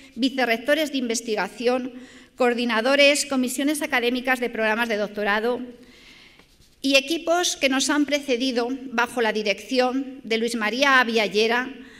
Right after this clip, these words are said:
Yanis Dimitriadis y Esther Alonso Sánchez.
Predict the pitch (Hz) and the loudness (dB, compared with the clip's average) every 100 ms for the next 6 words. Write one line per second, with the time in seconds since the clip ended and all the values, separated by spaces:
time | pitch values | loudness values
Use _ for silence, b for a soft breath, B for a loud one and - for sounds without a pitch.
0 | B - 214 269 254 214 247 285 269 220 | B -12 2 2 2 -2 0 0 0 2
1 | 214 202 226 240 - - - 214 214 214 | 2 2 -2 -4 -8 -12 -2 0 0 0
2 | 240 202 202 202 190 180 - 156 165 185 | 0 2 0 -2 -6 -8 -8 -8 -10 -12
3 | 175 | -16